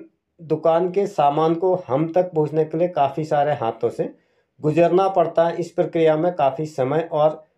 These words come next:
अथाह मेहनत की भी ज़रूरत होती है। पहले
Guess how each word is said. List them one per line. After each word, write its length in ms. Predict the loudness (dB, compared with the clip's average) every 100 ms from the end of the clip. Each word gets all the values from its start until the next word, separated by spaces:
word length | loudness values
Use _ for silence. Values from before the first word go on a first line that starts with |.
| _ -4
अथाह 480 | -2 0 0 2 2
मेहनत 460 | 0 2 0 0 0
की 100 | -2
भी 140 | 0
ज़रूरत 400 | 2 4 2 2
होती 240 | -4 -2
है। 160 | -4 -4 -8 _ _ _ _ _ 0
पहले 360 | 2 4 4